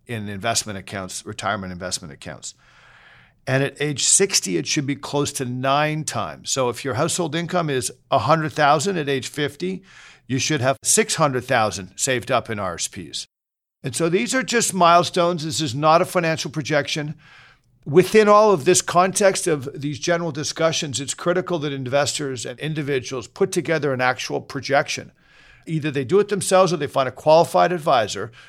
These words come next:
who they can sit down with and actually map out a projection. Where are you today? What actions are you gonna do in the next five, ten, fifteen,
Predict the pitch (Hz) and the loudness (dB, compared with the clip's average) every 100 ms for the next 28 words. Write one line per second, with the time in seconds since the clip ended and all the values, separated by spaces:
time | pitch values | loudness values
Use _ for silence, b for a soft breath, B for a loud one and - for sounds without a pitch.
0 | - 143 139 - 113 - 180 180 170 156 | -4 -2 -2 -4 -2 -2 2 4 4 2
1 | 131 135 - 139 135 135 180 - 160 160 | -2 -4 -4 -6 -2 0 0 0 -4 -6
2 | 123 127 160 180 147 120 147 _ b b | -4 0 2 2 2 0 -2 _ b b
3 | _ - 147 - 160 175 185 - 113 - | _ -2 -2 -2 0 4 2 0 -8 -4
4 | 131 170 160 170 156 117 147 139 107 143 | 2 4 4 2 0 -4 -4 -2 0 0
5 | 202 b b b _ _ - 165 - 151 | -4 b b b _ _ -4 -2 2 0
6 | 160 202 - 156 131 135 120 139 123 120 | 0 -2 -2 -2 -4 -6 -4 -6 -4 -6
7 | 113 - 139 139 135 135 123 - 143 - | -6 -2 2 2 0 -6 -6 -8 -10 -8
8 | 120 107 | -10 -10